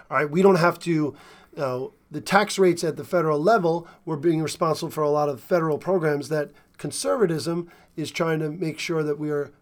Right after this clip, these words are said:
putting it, some of the responsibility back to the states instead of creating possibly a nanny state.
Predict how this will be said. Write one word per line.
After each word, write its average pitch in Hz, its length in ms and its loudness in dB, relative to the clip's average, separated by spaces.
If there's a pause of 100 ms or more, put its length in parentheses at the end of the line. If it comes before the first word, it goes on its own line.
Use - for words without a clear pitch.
(160)
putting 190 220 4
it, 170 200 2
some 165 220 -6
of 156 100 -4
the 151 60 -4
responsibility 156 520 -6
back 214 280 -4
to 214 120 -6
the 190 80 2
states 160 320 -6
instead 160 280 -6
of 151 160 -8
creating 143 340 -6
possibly 135 420 -10
a 123 60 -6
nanny 123 320 -8
state. - 380 -18